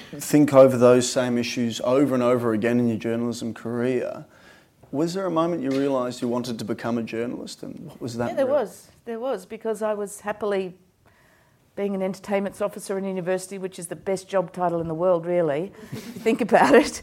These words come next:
Speaker 2: <laughs> especially back then when the unions had a lot of money and there was a lot of things going on. Um, yeah, there w-, I, I sort of had an epiphany, really, and I decided I wanted to be a journalist, and then I had to work out how to get from that point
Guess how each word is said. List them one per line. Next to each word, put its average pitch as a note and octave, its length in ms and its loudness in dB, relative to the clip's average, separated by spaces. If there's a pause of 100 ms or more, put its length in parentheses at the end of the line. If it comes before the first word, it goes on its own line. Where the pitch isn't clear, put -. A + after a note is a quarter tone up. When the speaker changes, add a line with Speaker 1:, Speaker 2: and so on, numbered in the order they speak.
(140)
Speaker 2:
<laughs> C#4+ 140 -6
especially A#3+ 360 4
back F#3+ 260 6
then F#3+ 240 4
when E3+ 140 2
the E3+ 60 -2
unions F#3 340 -4
had F3 140 0
a - 20 0
lot F3 160 2
of E3+ 60 -4
money F3+ 320 -2
and D#3 300 -6 (300)
there - 140 -10
was F3 140 -10
a E3+ 40 -8
lot F3 200 -4
of E3+ 100 -6
things F3 240 -8
going E3+ 260 -4
on. D#3+ 260 -4 (480)
Um, G#3 480 0 (1700)
yeah, G#3+ 400 0
there F#3 300 6
w-, E3 300 -4
I, F#3 200 2 (360)
I F3+ 220 2 (680)
sort F#3 280 -8
of F#3 60 -8
had F3+ 140 -2
an E3+ 60 -6
epiphany, E3 480 -10
really, D#3+ 320 -8 (440)
and F3+ 120 -8
I F3 120 -2
decided E3+ 640 0
I F3 80 -4
wanted F3 280 -2
to E3+ 60 -14
be E3+ 140 -2
a E3 40 -4
journalist, E3+ 560 -4
and E3 200 -4
then F3 120 4
I E3+ 120 2
had E3+ 140 -2
to E3 80 -6
work E3+ 240 2
out E3 180 4
how E3+ 140 4
to E3 60 0
get E3+ 240 -2
from E3 140 -4
that E3 220 2
point E3+ 360 -2